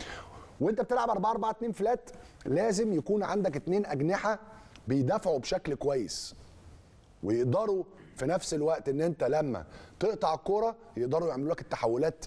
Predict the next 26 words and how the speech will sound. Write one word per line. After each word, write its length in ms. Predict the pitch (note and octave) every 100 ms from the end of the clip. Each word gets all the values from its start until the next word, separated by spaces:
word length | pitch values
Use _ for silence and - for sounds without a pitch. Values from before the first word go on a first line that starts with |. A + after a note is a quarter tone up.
| - -
بشكل 300 | C#3+ C3+ C3
كويس. 420 | A2 E2 - - - - -
وانا 160 | C#3+ F#3+
في 120 | -
رأيي 300 | G3+ G3+ F#3 - - -
افضل 340 | F3 D#3+ D3
اتنين 240 | C3+ D#3 E3
لعيبة 240 | C#3 D#3+
يقدروا 260 | C3 D3 D3+
يلعبوا 240 | C3 D3+
على 80 | C3
الأجنحة 500 | - A#2 D3 E3 D#3
زيزو 340 | G#2 C#3 C#3 A#2
وإمام 220 | B2 A#2+
عاشور. 320 | F#2+ D#2 C#2+ - - - - - - - - - - - - - - - -
ليه 160 | B2+ G#3
زيزو 320 | F#3+ F#3+ F#3+
وإمام 240 | - E3+ E3+
عاشور؟ 360 | C3 D3+ D3 B2 - - - - - - - - -
لأن 440 | - C#3+ D#3 D3+ - - - - - - -
الاتنين 720 | C#3 C#3+ C3+ E3+ A3 A3 F3 - -
بيجيدوا 680 | B2+ D3 C3 F#3 G#3+ G#3+ A3 - - -
في 80 | C#3
اللعب 560 | C#3+ D#3+ G#3 F#3+ C3 G2 - - - - - -
على 180 | A#2+ C3+
الدايرة 580 | A2+ D#3+ G3 G3 G#3